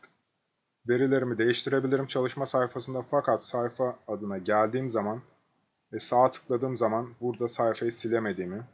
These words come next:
çift tıkladığım zaman sayfayı, sayfa adını değiştiremediğimi görebilirsiniz ve hatta yeni bir sayfa dahi ekleyememekteyim.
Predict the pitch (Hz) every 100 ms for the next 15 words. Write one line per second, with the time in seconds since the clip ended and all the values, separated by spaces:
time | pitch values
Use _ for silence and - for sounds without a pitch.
0 | _ - 123 117 - - 117 120 113 110
1 | 113 120 _ _ _ _ - - 113 110
2 | 110 110 - _ _ _ _ _ _ _
3 | _ _ _ _ - 120 110 113 117 104
4 | 104 117 - _ _ _ _ _ - 101
5 | 107 113 - 123 120 107 98 92 98 110
6 | 113 120 127 131 127 107 127 131 _ 107
7 | 113 - 110 107 117 113 - 104 104 117
8 | 107 95 98 92 - 92 90 90 - 101
9 | 131